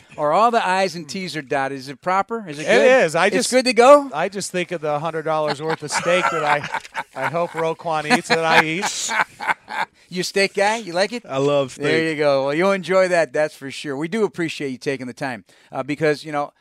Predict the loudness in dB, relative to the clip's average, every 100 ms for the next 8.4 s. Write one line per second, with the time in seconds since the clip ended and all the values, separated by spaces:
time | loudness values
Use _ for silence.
0 | -14 -12 -6 -4 -4 -4 -6 -8 -6 -6
1 | -6 -8 -4 -4 -6 _ -14 -14 -16 -14
2 | -14 -14 -16 -14 -12 -14 _ _ _ -8
3 | -8 -8 -10 -10 -12 -14 -18 -18 -20 _
4 | _ -10 -10 -10 -16 -18 -20 _ -20 _
5 | _ _ _ -20 -18 -12 -10 -8 -10 -16
6 | -14 -12 -14 _ -20 -10 -8 -8 -12 -14
7 | -12 -12 -12 -12 -14 -14 -14 _ _ _
8 | _ -6 -4